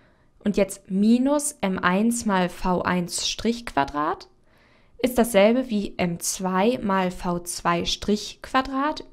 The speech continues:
minus M zwei mal V zwei Quadrat. So, und jetzt kommt ein entscheidender Schritt,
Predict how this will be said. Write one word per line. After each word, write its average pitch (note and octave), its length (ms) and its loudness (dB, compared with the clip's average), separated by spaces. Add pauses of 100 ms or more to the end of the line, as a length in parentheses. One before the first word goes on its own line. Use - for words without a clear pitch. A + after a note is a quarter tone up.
(100)
minus A#3 680 0 (400)
M A#3+ 220 0
zwei G3+ 440 2
mal B3+ 220 2
V B3 240 0
zwei A#3+ 460 0 (360)
Quadrat. - 540 -8 (1300)
So, G3 180 4
und E3 140 -4
jetzt G3 240 -2
kommt C4+ 200 0
ein A#3 140 2
entscheidender G#3 600 4
Schritt, - 420 -2